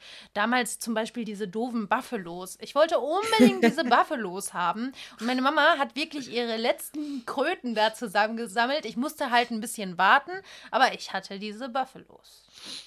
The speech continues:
Speaker 2: Ja, Opferbereitschaft, ne?
Speaker 1: <laughs> Ja, zum Beispiel so, sie hat halt geguckt, dass sie mir was ermöglichen kann, so wie gut wie es ging halt, ne?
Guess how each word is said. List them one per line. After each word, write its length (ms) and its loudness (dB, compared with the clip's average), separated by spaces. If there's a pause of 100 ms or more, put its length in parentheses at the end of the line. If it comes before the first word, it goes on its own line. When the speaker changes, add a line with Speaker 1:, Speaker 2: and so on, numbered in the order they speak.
(200)
Speaker 2:
Ja, 220 -2
Opferbereitschaft, 840 2 (100)
ne? 220 2
Speaker 1:
<laughs> 100 4
Ja, 80 4 (340)
zum 160 -2
Beispiel 380 4
so, 80 0 (300)
sie 180 -4
hat 220 4
halt 240 6
geguckt, 420 -8
dass 200 -2
sie 120 -4
mir 340 0
was 160 -4
ermöglichen 640 -8
kann, 340 -2
so 300 -8
wie 80 -12
gut 300 -6
wie 100 -8
es 160 -12
ging 240 -10
halt, 260 -6
ne? 220 -14